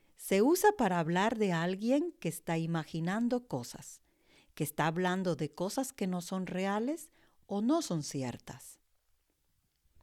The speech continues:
Número dieciocho. Tirar los galgos. Es demostrar nuestros sentimientos amorosos a otra persona, cortejar a una persona. Por ejemplo,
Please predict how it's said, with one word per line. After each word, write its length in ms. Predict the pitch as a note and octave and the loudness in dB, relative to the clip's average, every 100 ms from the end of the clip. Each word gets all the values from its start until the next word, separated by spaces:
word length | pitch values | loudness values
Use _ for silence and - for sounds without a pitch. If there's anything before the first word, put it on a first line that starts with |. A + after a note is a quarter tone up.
| - _ _ _ _ | -20 _ _ _ _
Número 460 | E3+ G3+ D4+ E4 E4+ | -4 2 4 6 6
dieciocho. 680 | B3 G#3 F#3 E3 - C3+ - _ _ _ _ _ _ _ | 4 2 0 -2 -2 -8 -10 _ _ _ _ _ _ _
Tirar 480 | - F#3+ G3+ B3 C#4+ | 0 4 6 4 4
los 300 | C4+ B3+ D#3 | 2 2 0
galgos. 680 | D3 D3 C#3 B2 D3 - - _ _ _ _ _ _ - _ _ _ _ - | -2 -2 -2 -4 -10 -14 -18 _ _ _ _ _ _ -20 _ _ _ _ 0
Es 360 | A3 G#3+ E3 D3 | 4 4 2 2
demostrar 760 | F3+ F3 E3+ - A3 C4+ D#4+ | 2 2 -2 -2 0 2 4
nuestros 480 | C#4 G#3+ - F3+ E3+ | 4 2 0 -4 -2
sentimientos 920 | F3+ F3 - E3+ F3+ A#3 D#4 E4+ D#4+ | -2 -2 -2 -2 2 2 2 0 2
amorosos 840 | G#3+ D#3+ D#3 F#3 D4 D4 F4 - - | 0 0 0 0 0 2 0 0 -8
a 160 | F3 D#3 | -4 0
otra 480 | F3+ C#4 - A#3 F3+ | 2 2 2 -2 -2
persona, 600 | D3 - C#3 C3+ A#2+ _ _ _ _ _ - | -4 -2 -2 -4 -8 _ _ _ _ _ -4
cortejar 1000 | G3 F#3+ F3 F#3+ E3 - A#3 C#4 A3 - | 0 2 0 -2 -4 -2 0 0 0 -6
a 140 | E3 D#3 | -6 -4
una 280 | D3 C3+ C3+ | -2 -2 -4
persona. 680 | D3 C#3 - C3 B2 B2 - _ _ _ _ _ _ _ | -4 -4 -4 -4 -4 -8 -14 _ _ _ _ _ _ _
Por 200 | D3+ D#3 | -4 -4
ejemplo, 580 | D3+ G3+ F#3 D#3 C3+ | 2 2 2 -2 -8